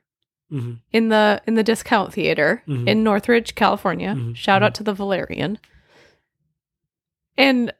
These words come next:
Speaker 2: I wanna say it almost led up to Fellowship of the Ring when that kinda took over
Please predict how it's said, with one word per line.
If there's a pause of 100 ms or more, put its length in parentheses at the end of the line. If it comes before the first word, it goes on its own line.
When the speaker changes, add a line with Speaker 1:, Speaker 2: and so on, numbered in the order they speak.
(120)
Speaker 2:
I
wanna
say
it
almost
led
up
to (1160)
Fellowship
of
the
Ring (720)
when
that
kinda
took
over